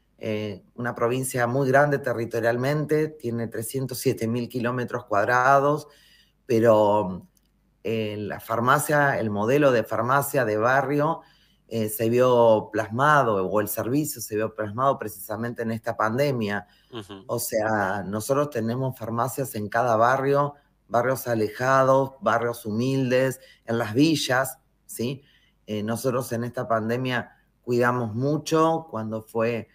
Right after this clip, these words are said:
Speaker 1: el tema de Villa de Itatí, que, bueno, salió públicamente.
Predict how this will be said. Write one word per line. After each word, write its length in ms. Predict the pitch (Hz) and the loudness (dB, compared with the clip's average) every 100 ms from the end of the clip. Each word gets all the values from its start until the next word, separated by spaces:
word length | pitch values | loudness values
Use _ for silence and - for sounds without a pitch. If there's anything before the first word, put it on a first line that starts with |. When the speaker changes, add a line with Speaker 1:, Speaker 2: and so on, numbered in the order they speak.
| _ _ | _ _
Speaker 1:
el 160 | - 101 | -8 -4
tema 280 | 120 123 113 | -2 0 0
de 100 | 107 | 0
Villa 300 | 120 117 117 | -2 -2 -2
de 80 | |
Itatí, 760 | 113 110 113 131 143 160 156 - | 0 0 -2 -2 -2 -2 -4 -10
que, 80 | - | -6
bueno, 240 | 107 110 110 | -4 -4 -6
salió 320 | - 110 107 | -2 0 0
públicamente. 1040 | 110 107 110 117 120 143 151 147 156 156 | -2 -4 -2 0 0 -2 -2 0 -2 -2